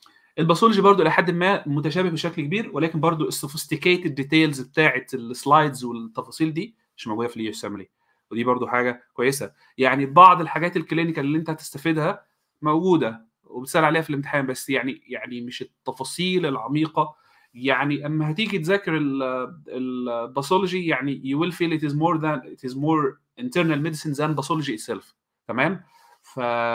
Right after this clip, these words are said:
فدي حاجة تاخد بالك منها. الفسيولوجي برضو إلى حد ما متشابه، فجينا قلنا الفارماكولوجي والفسيولوجي إلى حد ما متشابهين ما بين ال-،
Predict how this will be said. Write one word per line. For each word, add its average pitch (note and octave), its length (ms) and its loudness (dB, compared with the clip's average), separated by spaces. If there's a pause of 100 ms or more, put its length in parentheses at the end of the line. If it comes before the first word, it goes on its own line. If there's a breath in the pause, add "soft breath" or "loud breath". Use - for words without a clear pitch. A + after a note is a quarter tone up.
(600)
فدي A2+ 440 -8
حاجة B2 260 -6
تاخد A#2 260 -14
بالك A#2+ 200 -10
منها. G#2 100 -14
الفسيولوجي D#3+ 460 0
برضو E3+ 360 4
إلى C#3+ 100 2
حد D#3+ 180 0
ما E3 320 2
متشابه، C#3 540 -2 (260 soft breath)
فجينا F3+ 320 2
قلنا G3 220 6
الفارماكولوجي E3 680 0
والفسيولوجي F#3+ 640 -2
إلى D#3 100 0
حد E3 200 0
ما E3 140 -2
متشابهين D#3 640 -4
ما C3 80 -4
بين D3 200 -4
ال-، A#2+ 240 -8